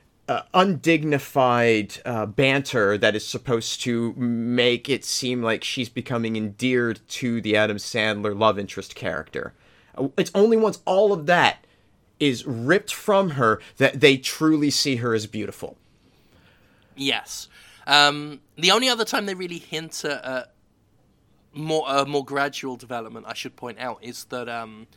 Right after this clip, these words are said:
Speaker 2: earlier in the film, Brian Cox is rude to her, and that makes Adam Sandler like her a bit more.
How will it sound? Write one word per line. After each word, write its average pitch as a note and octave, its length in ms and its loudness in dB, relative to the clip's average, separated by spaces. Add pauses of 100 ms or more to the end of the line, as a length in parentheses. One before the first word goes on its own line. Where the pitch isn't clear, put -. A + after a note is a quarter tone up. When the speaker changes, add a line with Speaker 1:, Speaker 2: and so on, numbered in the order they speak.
(680)
Speaker 2:
earlier A#3 380 4
in A3 100 -2
the G3+ 80 -6
film, A3 440 -2
Brian F#3 420 -2
Cox - 400 -6
is D3 160 -10
rude D3 320 -4
to - 260 -10
her, G#3 300 -6 (420)
and D#3+ 180 2
that E3 180 0
makes E3+ 300 -4
Adam E3 200 -2
Sandler D#3+ 460 -4
like C#3 300 -6
her B2+ 160 -8
a A#2 80 -12
bit A2+ 220 -16
more. A#2 160 -14